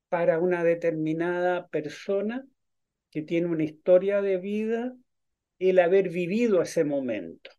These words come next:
Y eso es lo valioso de la, del, del documental que yo encuentro,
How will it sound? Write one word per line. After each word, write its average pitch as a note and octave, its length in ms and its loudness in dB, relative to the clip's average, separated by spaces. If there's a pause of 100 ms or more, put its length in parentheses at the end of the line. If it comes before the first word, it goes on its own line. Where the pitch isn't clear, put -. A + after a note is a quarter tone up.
(600)
Y E3+ 140 2
eso B3 240 4
es G#3+ 60 2
lo F#3+ 160 6
valioso F3+ 640 2
de E3+ 160 -2
la, D3+ 760 -6
del, D3 720 -4
del C#3 220 -4
documental C#3 680 -4
que D#3+ 160 -6
yo D#3 100 -2
encuentro, D#3 720 -4